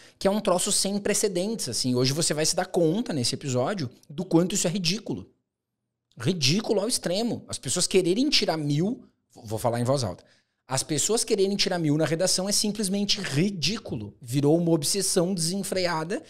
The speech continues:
que não faz o mínimo sentido. "Ai, professor, como assim?" Já vai ter uns indignados. Eu garanto pra você que hoje, nesse episódio, eu vou convencer você do quanto isso é absurdo.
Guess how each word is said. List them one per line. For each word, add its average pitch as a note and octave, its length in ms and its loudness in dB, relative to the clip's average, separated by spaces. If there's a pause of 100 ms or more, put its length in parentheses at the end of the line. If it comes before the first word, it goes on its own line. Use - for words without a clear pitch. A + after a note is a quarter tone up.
(160)
que A3 120 0
não A3 100 4
faz F#3 240 2
o G#3 60 2
mínimo G3+ 260 4
sentido. G3 560 -2 (800)
"Ai, C#4 180 6
professor, E4 500 4
como D#4 180 4
assim?" C4+ 240 -2
Já D#3 100 0
vai C3 140 2
ter B2+ 100 0
uns D#3+ 160 4
indignados. G3+ 560 0
Eu E3+ 80 0
garanto G3 500 4
pra A#3+ 120 4
você G3+ 400 2
que D#4+ 160 0
hoje, D3+ 280 4
nesse F3 220 0
episódio, D#3+ 400 0
eu F#3+ 40 0
vou F#3+ 100 2
convencer G3+ 500 0
você F3 260 0
do F3 120 -4
quanto F#3+ 220 0
isso F#3+ 100 0
é - 20 0
absurdo. C#3+ 420 -2